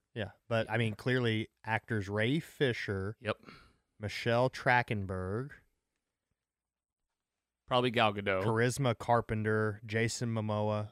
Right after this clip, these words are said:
Speaker 1: Gal Gadot,
Speaker 2: Yes.
Speaker 1: and Amber Benson all said he was awful.
Speaker 2: And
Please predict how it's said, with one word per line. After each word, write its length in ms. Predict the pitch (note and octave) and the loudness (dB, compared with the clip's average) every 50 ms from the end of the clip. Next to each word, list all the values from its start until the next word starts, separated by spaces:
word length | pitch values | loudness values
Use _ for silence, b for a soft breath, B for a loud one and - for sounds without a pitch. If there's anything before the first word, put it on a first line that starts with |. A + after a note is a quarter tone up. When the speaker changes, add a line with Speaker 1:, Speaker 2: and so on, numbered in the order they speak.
| _ _ | _ _
Speaker 1:
Gal 240 | - G#2+ G#2+ A2 G#2+ | 0 2 2 2 2
Gadot, 360 | A2 G#2 G#2 G#2 G#2 G#2 G#2 | 0 -2 0 0 0 2 2
Speaker 2:
Yes. 260 | G#2 G2+ G#2 G2+ - A2 | 2 2 2 0 -2 -4
Speaker 1:
and 80 | G#2 G#2+ | -4 -4
Amber 180 | G#2+ G2+ G#2+ | -2 -2 -4
Benson 500 | G2 F#2 G2 G#2+ G#2 G#2 - - G#2+ G2 | -4 -2 -4 -4 -2 -4 -4 -6 -6 -6
all 240 | - - G2 G2+ G2 | -6 -4 -4 -4 -4
said 300 | - - A2 G#2 F#2+ F2+ | -4 -4 -4 -4 -4 -6
he 80 | F#2+ F#2 | -8 -8
was 120 | F2+ E2+ - | -8 -10 -12
awful. 420 | - - - - - - - - - _ _ _ _ _ _ _ _ _ _ _ _ _ - | -14 -14 -14 -14 -14 -14 -18 -18 -20 _ _ _ _ _ _ _ _ _ _ _ _ _ 2
Speaker 2:
And 440 | A#2+ A#2+ A#2+ A#2 A#2 A#2 A2+ G#2+ | 4 6 6 6 6 4 4 0